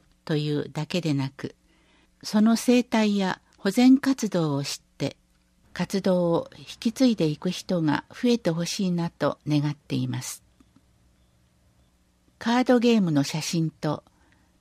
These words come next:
名古屋産業大学の長谷川康弘准教授、ジャガホラチームの元メンバー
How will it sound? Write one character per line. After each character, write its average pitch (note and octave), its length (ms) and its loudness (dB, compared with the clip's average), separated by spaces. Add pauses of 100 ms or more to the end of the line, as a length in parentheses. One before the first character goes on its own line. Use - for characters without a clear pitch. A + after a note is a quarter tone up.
名 G3 160 2
古 A#3+ 120 4
屋 B3 140 4
産 A3+ 280 2
業 G#3+ 200 2
大 G3+ 220 2
学 D#3 300 0
の C#3 220 2 (460)
長 F#3+ 160 -8
谷 B3 140 4
川 G#3 280 4
康 G3+ 300 -2
弘 E3+ 300 0
准 E3+ 240 0
教 D#3+ 240 -2
授、 C#3 260 -4 (840)
ジ F#3+ 100 0
ャ G3+ 60 2
ガ A#3+ 120 0
ホ A#3+ 140 0
ラ A3+ 140 0
チ A#3 200 -2
ー G#3+ 100 6
ム E3 120 2
の D3 260 0 (100)
元 G#3 280 2
メ F#3 140 2
ン F3+ 120 0
バ C#3 200 -2
ー - 40 -14